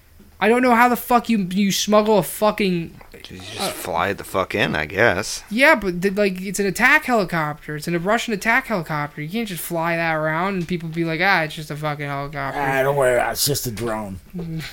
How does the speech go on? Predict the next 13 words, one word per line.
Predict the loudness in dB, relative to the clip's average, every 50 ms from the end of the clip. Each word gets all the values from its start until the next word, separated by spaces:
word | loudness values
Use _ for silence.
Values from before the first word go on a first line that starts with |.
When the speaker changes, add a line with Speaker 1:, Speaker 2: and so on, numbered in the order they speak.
| -16 -16 -10
Speaker 3:
I | -4 0
got | 4 4 4 4
my | 4 0
drone | -2 -2 -2 -2 -2 -4
license. | -6 -8 -8 -8 -10 -10 -10 -12 -14 -16 -18 -20 -20 -20 -20 -20 -16 -12 -12 -10 -10 -12 -14 -16 -16 -18 -18 -18 -18 -18 -18 -18 -18 -18 -18 -20 -20 -20 -20 -20 -20 -20 -20 -14
Speaker 1:
So, | -10 -4 -2 2 2 4 4
uh, | 4 4 4 2 2
that | 0 -2 -2 0
being | -2 -2 -2 -2
said, | 0 0 0 0
man, | 0 -2 -2 -2 -2
it's | -4 -4 -4
like, | -4 -4 -4 -8